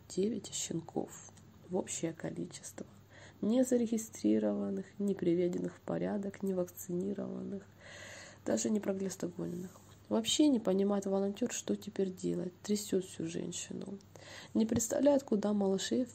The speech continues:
физически разместить и, главное, как прокормить. Для девяти мордочек крайне необходима помощь.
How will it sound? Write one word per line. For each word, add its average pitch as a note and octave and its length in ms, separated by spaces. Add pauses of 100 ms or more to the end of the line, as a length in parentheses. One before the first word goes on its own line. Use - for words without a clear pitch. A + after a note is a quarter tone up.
физически - 580
разместить F#3 640
и, E3+ 40
главное, F3+ 560
как D#3+ 220
прокормить. D#3+ 800 (580)
Для A3 280
девяти A#3+ 380
мордочек A#3+ 480
крайне G#3 380
необходима G3 640
помощь. E3+ 720